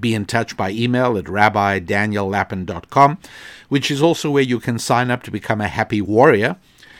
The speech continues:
And so please go ahead and do that also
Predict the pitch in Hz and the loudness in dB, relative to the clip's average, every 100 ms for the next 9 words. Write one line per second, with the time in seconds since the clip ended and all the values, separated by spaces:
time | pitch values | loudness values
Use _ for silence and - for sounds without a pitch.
0 | - - 113 107 123 104 - 127 - 113 | -20 -10 -6 -4 -4 -4 -2 -2 0 0
1 | 110 107 104 101 98 98 107 175 160 165 | 0 0 -2 -2 -2 -2 2 2 2 0
2 | 151 156 | 0 -2